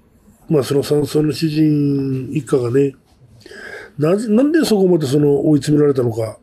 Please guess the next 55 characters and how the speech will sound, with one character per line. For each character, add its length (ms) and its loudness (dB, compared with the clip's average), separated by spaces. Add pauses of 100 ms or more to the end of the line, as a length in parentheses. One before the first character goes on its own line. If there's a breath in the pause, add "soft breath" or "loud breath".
(240)
幼 400 -2
い 80 4
我 140 4
が 120 2
子 100 0
に、 400 0 (280)
え 40 -2
ー、 520 -4
ま 80 2
で 120 -2
手 120 0
を 80 4
か 160 0
け 100 2
て、 380 0 (1400 loud breath)
う 60 2
ん、 540 0
っ 40 -12
て 220 -2
い 280 4
う、 120 -2
ま 100 2
あ 40 2
そ 100 -4
れ 80 -2
だ 80 2
っ 40 -2
て 200 2
そ 120 -2
の 400 0
第 220 2
三 200 0
者 120 -4
か 120 -2
ら 80 -2
す 120 -8
れ 60 2
ば、 280 0 (540 loud breath)
「そ 140 -10
ん 400 -10
な 200 -14
お 40 -20
前 100 -10
子 140 -6
供 220 -4
に 60 -10
な 80 -12
ん 60 -20
か 160 -8
関 240 -8
係 160 2
ね 80 2
え 40 2
の 120 2
に、 280 -4